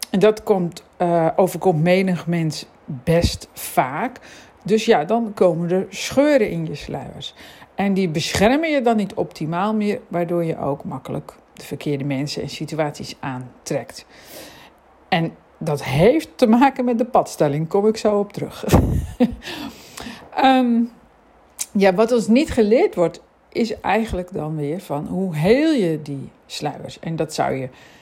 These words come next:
zelf kunnen doen door seksueel healing, hè, door jezelf te leren beminnen of door een training of opleiding te doen aan de Sacred Sex Academy.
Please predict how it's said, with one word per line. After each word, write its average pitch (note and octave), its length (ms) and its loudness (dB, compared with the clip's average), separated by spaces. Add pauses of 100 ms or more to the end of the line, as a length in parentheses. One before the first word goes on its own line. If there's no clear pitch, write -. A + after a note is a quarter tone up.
(260)
zelf C4 440 2
kunnen D3+ 340 -2
doen D#3 240 0
door D#3+ 320 0
seksueel C3 500 -6
healing, G3+ 560 0 (200)
hè, G3 180 -2
door E3+ 140 2
jezelf D3 460 -2
te D#3 120 -6
leren C#3+ 260 -2
beminnen E3+ 480 -2
of - 120 -4
door D3 160 -2
een D3 80 -4
training E3 440 -2
of D3 120 -6
opleiding F#3 460 0
te F3+ 100 -4
doen F3+ 100 -2
aan D#3+ 100 -4
de C#3+ 60 -4
Sacred C#3+ 380 -4
Sex G3+ 300 -2
Academy. G#3+ 480 0